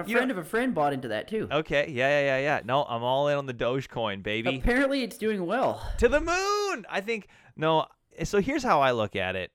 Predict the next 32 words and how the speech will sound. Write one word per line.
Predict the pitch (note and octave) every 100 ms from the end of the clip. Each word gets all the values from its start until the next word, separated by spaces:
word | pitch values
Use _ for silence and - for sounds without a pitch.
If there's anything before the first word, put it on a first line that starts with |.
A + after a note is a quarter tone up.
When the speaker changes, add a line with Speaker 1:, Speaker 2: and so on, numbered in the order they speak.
| _ _ _ _ _ _ _ -
Speaker 2:
I | C#3+ A3
think, | F3 F3 D3 C3+ - - _ _ _ -
I |
think | D3 F#3 D3+
a |
couple | - - G2
things. | - -
I | A#2
think | C#3+ D#3
our | C#3+
world | C3+ C#3+ B2
is | G#2+
so | - - C#3+ D3+ F3+
fucked | - - D#3 - -
up | F#2 - - - _ _ - _ _ G#2+
that | A#2+
Speaker 1:
Yeah. | C3
Speaker 2:
it | C#3+
has | C3+ B2
a |
serious | A2 - A#2 G#2+ A2
chance | - - G2 D2+ - - - _ _ -
of | G2+
actually | G2 - G#2 F#2+
doing | F#2 F#2 E2+
something. | - E2+ - - _ _ _ _ _ C3+
Speaker 1:
What | F3+
do | F3
you | E3+
Speaker 2:
I | D#3+
Speaker 1:
mean? |
Speaker 2:
also, | A#3 C4 - F3+ D#3+